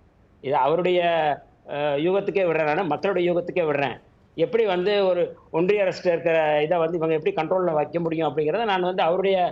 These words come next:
பார்வைக்கு விடுறேன். அப்படி வந்து சொல்றது அப்படிங்கிறது வந்து பாஜகவுக்கு துணை போகக்கூடிய ஒரு செயலாத்தேமை மாறி மொழிய பாஜக அரசுக்கு,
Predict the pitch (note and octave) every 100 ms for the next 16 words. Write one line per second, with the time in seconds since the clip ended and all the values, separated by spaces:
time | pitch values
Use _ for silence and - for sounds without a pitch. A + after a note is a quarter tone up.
0 | - - - D#3+ F3+ F3+ E3+ D3+ C#3+ C3+
1 | C#3+ E3 F3 G3 E3+ F3 G3+ G3 D#3+ E3+
2 | E3 D#3+ E3 B3+ D4 - - - C3 D#3+
3 | G#3+ B3 A#3 A3+ G#3+ G#3+ G#3 G3 F#3+ F#3
4 | F#3 F3+ F3 E3 F3+ F3+ F3+ F#3 E3+ D#3+
5 | D3+ E3+ D#3+ D3 D3+ G3+ A3+ - _ -
6 | D3+ G#3+ A3+ G#3 F#3 E3+ D#3+ - G3